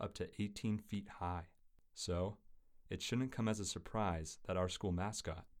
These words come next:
Cosmo the Cougar, can really let it fly. K, let's break down the physics and get our facts straight. Cosmo the Cougar took the floor during the second timeout of the second half during Saturday's home game against San Francisco.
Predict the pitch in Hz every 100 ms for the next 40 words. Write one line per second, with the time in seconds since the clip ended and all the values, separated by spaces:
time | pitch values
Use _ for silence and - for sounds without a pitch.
0 | - 95 90 92 85 - 113 92 78 73
1 | - - - 90 85 98 95 80 85 82
2 | - - 92 85 80 - - - - -
3 | - - - - - 87 80 - - -
4 | - - - 110 - 117 117 131 135 -
5 | 95 90 90 - - 90 90 85 - 85
6 | 82 - - 85 - - - _ - -
7 | - - - - - 98 101 123 139 -
8 | 104 92 98 98 - 104 - 123 - 92
9 | 87 90 - 95 90 82 - 98 120 117
10 | - 117 92 80 82 - - - 92 87
11 | 80 101 95 120 98 90 85 - - 92
12 | 87 - 90 90 87 87 - 117 127 113
13 | 80 80 78 - - - - 98 87 85
14 | - 85 - 87 101 90 - -